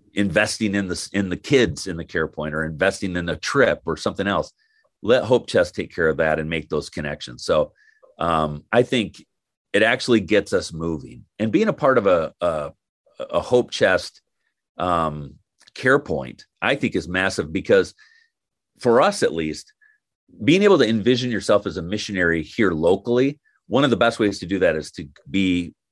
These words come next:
a part of a mission, be a missionary globally. My wife and I did not see ourselves as missionaries locally until we went and became missionaries in Australia.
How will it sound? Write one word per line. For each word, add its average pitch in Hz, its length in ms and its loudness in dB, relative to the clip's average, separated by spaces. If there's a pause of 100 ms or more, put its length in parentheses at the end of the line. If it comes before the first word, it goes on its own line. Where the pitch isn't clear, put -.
a - 60 -6
part 98 160 4
of 87 60 2
a 85 40 2
mission, 87 420 -6
be 117 140 2
a 101 60 4
missionary 87 600 -2
globally. 82 760 0 (420)
My 104 100 2
wife 113 320 4
and 90 140 0
I 76 160 0
did 87 180 -4
not 104 220 -2
see 104 180 -2
ourselves 85 420 -2
as 78 140 -14
missionaries 80 540 -6
locally 80 480 -2
until 76 400 -2
we 90 220 -4
went 80 420 -10
and 78 260 -12 (100)
became 87 300 -8
missionaries 78 640 -6
in 80 220 -8
Australia. 80 680 -2